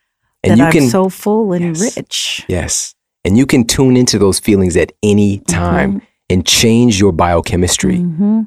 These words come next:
Speaker 1: That's how powerful we are. Because what are we talking about with depression? What is it? It's a feeling.
Speaker 2: Yeah.
Speaker 1: And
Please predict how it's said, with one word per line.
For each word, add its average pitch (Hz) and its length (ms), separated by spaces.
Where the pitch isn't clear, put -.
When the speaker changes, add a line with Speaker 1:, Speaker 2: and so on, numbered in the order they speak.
Speaker 1:
That's 107 260
how 101 180
powerful 90 500
we 80 120
are. 76 140
Because 85 340
what 123 140
are 196 60
we 185 80
talking 135 260
about 117 160
with 101 100
depression? 90 440
What 127 120
is 135 140
it? - 180
It's - 180
a 95 60
feeling. 113 540
Speaker 2:
Yeah. 170 300
Speaker 1:
And 104 420